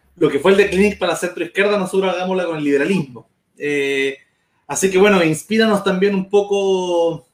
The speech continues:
eh, eh, cómo fue esta historia, esta, esta idea y esta, y en qué,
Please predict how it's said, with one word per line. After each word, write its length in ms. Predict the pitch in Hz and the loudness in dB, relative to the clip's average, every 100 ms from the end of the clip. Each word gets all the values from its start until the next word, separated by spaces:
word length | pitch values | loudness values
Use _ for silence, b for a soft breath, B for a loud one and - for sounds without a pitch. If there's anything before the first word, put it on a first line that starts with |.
| _ | _
eh, 840 | 160 151 151 143 135 127 123 123 _ _ _ _ _ _ | -8 -6 -6 -6 -6 -6 -10 -14 _ _ _ _ _ _
eh, 240 | - 139 | -6 -6
cómo 240 | 131 196 208 | 2 4 4
fue 180 | 214 220 | 2 0
esta 140 | - | 2
historia, 680 | 202 - 208 220 202 196 190 | 0 2 4 6 6 4 2
esta, 260 | - 190 | 2 0
esta 300 | 190 190 202 | 2 -2 0
idea 460 | 190 160 190 208 190 | 2 2 4 4 4
y 80 | 185 | 2
esta, 560 | 185 196 180 165 143 _ _ _ | 0 0 0 -2 -8 _ _ _
y 100 | 165 | -6
en 100 | 165 | 0
qué, 240 | 208 220 | 0 0